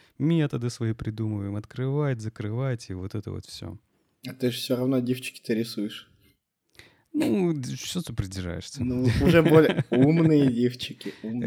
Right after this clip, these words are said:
Speaker 1: Э, дивчики, но просто уже в своей оберточке собственной. <laughs>
Speaker 2: Да, хотя вот тут, э, тут статья заканчивается тем, что есть такой элемент диалог, который уже
Speaker 1: Мгм.
Speaker 2: работает,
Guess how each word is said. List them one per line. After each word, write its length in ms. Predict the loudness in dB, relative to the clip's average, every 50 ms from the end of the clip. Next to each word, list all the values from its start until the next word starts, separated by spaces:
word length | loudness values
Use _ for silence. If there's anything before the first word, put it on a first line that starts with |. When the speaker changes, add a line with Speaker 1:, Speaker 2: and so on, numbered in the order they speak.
| -4 -4
Speaker 1:
Э, 40 | 0
дивчики, 440 | 0 0 0 2 2 0 2 2 2
но 160 | 2 2 2
просто 280 | 2 0 -2 0 2 0
уже 160 | 2 2 0
в 40 | -2
своей 380 | -2 -2 0 0 2 2 0 0
оберточке 600 | 0 -2 -2 -2 -2 -4 -4 -8 -12 -12 -12 -14
собственной. 600 | -12 -12 -12 -12 -12 -12 -14 -12 -10 -8 -8 -8 -8 -6
<laughs> 320 | -6 -6 -2 -2 -2 -2 -2
Speaker 2:
Да, 300 | -4 -4 -8 -8 -8 -10 -18
хотя 300 | -20 -12 -4 -2 -2 0
вот 140 | -2 -2 -6
тут, 220 | -10 -12 -12 -12 -10
э, 260 | -8 -8 -6 -6 -8 -8
тут 160 | -10 -10 -10 -10
статья 380 | -14 -14 -10 -4 -2 -2 0
заканчивается 960 | -2 -4 -4 -2 -2 -2 -2 -4 -6 -6 -6 -6 -6 -8 -10 -12 -10 -10 -10
тем, 520 | -10 -8 -8 -6 -6 -6 -6 -8 -10 -12 -16
что 600 | -18 -16 -12 -8 -6 -6 -6 -6 -6 -6 -6 -8
есть 600 | -6 -4 -4 -4 -4 -6 -10 -14 -18 -18 -18 _ _ _ -12
такой 400 | -12 -10 -6 -4 -4 -4 -4 -6 -8
элемент 360 | -6 -4 -4 -2 -4 -4 -4
диалог, 560 | -4 -2 -2 0 0 0 0 -2 -4 -16 -18 _ _ _ _ _ _ _ _ _
который 320 | -12 -6 -2 0 0 0
уже 80 | 0 -2
Speaker 1:
Мгм. 100 | -4 -4
Speaker 2:
работает, 640 | -4 -6 -4 0 -2 -2 0 -2 -6 -6 -6 -8